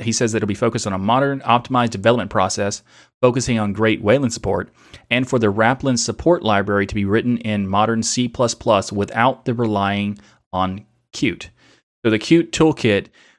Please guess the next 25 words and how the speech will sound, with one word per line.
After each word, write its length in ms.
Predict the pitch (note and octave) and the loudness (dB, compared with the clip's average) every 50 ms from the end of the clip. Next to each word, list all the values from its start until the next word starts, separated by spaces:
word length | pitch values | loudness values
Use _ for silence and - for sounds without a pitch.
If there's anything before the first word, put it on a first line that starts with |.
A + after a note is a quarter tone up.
| _ _ | _ _
is 120 | G#2+ G2 G#2 | -4 -2 -2
a 60 | F#2+ | -2
topic 320 | - C3 B2+ B2 C3+ A2 | 0 0 0 2 0 0
we 100 | A2+ A2+ | 0 -2
talked 260 | A2+ - A2+ A2 G#2+ - | 0 2 0 0 0 0
about 240 | A2 G#2 G#2 E2 | 0 0 0 2
last, 400 | G#2+ A#2 B2 B2+ B2+ - - - - | 2 4 4 4 2 0 -2 -8 -12
uh, 140 | - F#2 - - | -16 -14 -10 -4
episode 580 | G#2+ G2 G2 G2 - G2+ - - G2+ G2 G2+ | -2 -2 -2 -2 -2 -4 -2 0 0 0 0
because 320 | F#2+ G2 - - G2+ F#2+ F#2 | -2 -4 -4 -2 -4 -2 0
they 140 | G2+ G2 F#2+ | 2 2 2
were 80 | F#2+ | 2
having 320 | F#2 G2 G#2 G2 G2 G2 G2 | 0 0 -2 -2 -4 -6 -6
some, 460 | - - G2 F#2 F#2+ F2+ - - - - - - - - | -6 -6 -8 -8 -10 -12 -14 -16 -20 -20 -20 -20 -20 -12
you 120 | - A#2 G2+ | -8 -6 -4
know, 160 | F#2 F#2 F2+ | -2 -2 -2
potential 500 | - - - - F#3+ F3+ - - D3 - | -4 -4 0 2 2 2 4 2 2 4
issues 400 | B2 C3 B2 - - B2 B2+ A#2+ | 2 2 2 2 0 -2 -2 -2
with 140 | A#2 A2+ - | -4 -2 0
open 260 | A2 A#2+ A2+ A#2+ A#2 | 0 0 0 0 -4
source 320 | A2 - A2 A2 A2 A2+ - | -4 -2 -2 -2 -2 -2 -4
in 120 | G#2+ G2+ | -8 -6
terms 260 | - G#2+ G#2+ A2 G2+ | -6 -6 -4 -4 -4
of, 100 | G#2+ G2 | -6 -4
like, 280 | G2 G2+ G2 F2+ - | -2 -2 -2 -2 -6